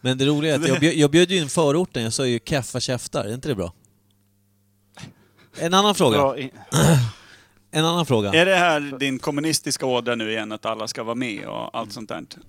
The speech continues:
Speaker 3: Och du tror att du bjöd in förorten
Speaker 1: Vad är
Speaker 3: med
Speaker 1: värst att
Speaker 3: keffa
Speaker 1: tugga
Speaker 3: käftar?
Speaker 1: på?
Speaker 3: Den någon sa keft senast i förorten, det måste ju varit nittiotvå på sommaren.
Speaker 1: När jag var där,
Speaker 2: Ja,
Speaker 1: skulle jag hälsa på.
Speaker 2: nittioett, tror jag.
Speaker 3: Nittioett, ja.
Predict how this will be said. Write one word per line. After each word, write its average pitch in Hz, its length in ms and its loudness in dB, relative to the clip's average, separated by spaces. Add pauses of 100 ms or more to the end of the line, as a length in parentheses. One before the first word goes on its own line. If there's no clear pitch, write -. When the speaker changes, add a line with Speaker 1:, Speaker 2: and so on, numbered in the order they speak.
(100)
Speaker 3:
Och 127 140 -6
du 131 140 2
tror 127 240 -2
att 113 100 -6
du 120 60 -8
bjöd 110 240 -8
in 104 360 -12
förorten 127 640 -6 (200)
Speaker 1:
Vad 147 160 4
är 139 60 2
Speaker 3:
med 135 120 2
Speaker 1:
värst 147 120 0
att 143 80 -6
Speaker 3:
keffa 131 40 -2
Speaker 1:
tugga 143 200 2
Speaker 3:
käftar? 131 220 2
Speaker 1:
på? 95 120 -4 (460)
Speaker 3:
Den 170 260 -4
någon 180 180 -2
sa 180 100 -8 (140)
keft - 500 -6
senast 117 500 -10
i 139 40 -14
förorten, 120 680 -6
det 135 160 -4
måste 127 260 -6
ju 127 40 -10
varit 107 180 -8
nittiotvå 117 600 -10
på - 140 -16
sommaren. 120 360 -10 (160)
Speaker 1:
När 120 120 -8
jag 113 60 -6
var 113 80 -4
där, 107 300 -4
Speaker 2:
Ja, 117 60 -14
Speaker 1:
skulle 113 200 -10
jag 101 40 -6
hälsa 98 160 -10
på. 107 140 -8
Speaker 2:
nittioett, - 140 -20
tror 87 160 -20 (240)
jag. 131 80 -12
Speaker 3:
Nittioett, 120 320 -16 (100)
ja. - 300 -14